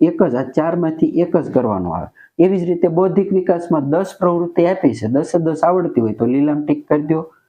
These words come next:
પછી સર્જનાત્મક વિકાસમાં તો કુલ પાંચ પ્રવૃત્તિ છે, એમાંથી ત્રણ આવડે છે અને બાકીની નથી આવડતી તો ભૂરામ કરો. ત્યાર પછી ભાષાકીય વિકાસમાં સાતે સાત પ્રવૃત્તિ છે, સાતે સાત આવડે છે તો લીલામ ટિક કરો.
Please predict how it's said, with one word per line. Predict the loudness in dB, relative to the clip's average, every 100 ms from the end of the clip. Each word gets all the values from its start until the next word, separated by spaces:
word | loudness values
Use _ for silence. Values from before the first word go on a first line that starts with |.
| _ _ _
પછી | -4 0 -2 -2 -10 -4
સર્જનાત્મક | -2 0 0 2 2 2 2
વિકાસમાં | 0 2 0 2 -2 -2 -12 _ -4
તો |
કુલ | 0 0 0
પાંચ | -2 -2 0
પ્રવૃત્તિ | 0 2 2 2 2
છે, | 2 -2 -4 -10 -4 0
એમાંથી | 2 2 0
ત્રણ | 0 0 2 2
આવડે | 4 2 0
છે | 0
અને | 0 -2 -8 _ 0
બાકીની | 2 2 2 2
નથી | 2 0
આવડતી | -2 -2 -2
તો | -2 2
ભૂરામ | 2 2 0 0
કરો. | -2 -2 -8 _ _ _ _ _ _ _ _ _ _ _ -2
ત્યાર | 0
પછી | 0 0 -2
ભાષાકીય | -2 -2 -2 0 2
વિકાસમાં | 2 0 -2 2 0 0 -8 -20 _
સાતે | -6 -2 0
સાત | 0 -4 -4 -2
પ્રવૃત્તિ | 0 2 2 0
છે, | 2 0
સાતે | -2 -4 -2 -2
સાત | 0 -2 -2
આવડે | -2 -2
છે | -2
તો | 0
લીલામ | 0 0 0 0
ટિક | -2 -2 0
કરો. | 0 -2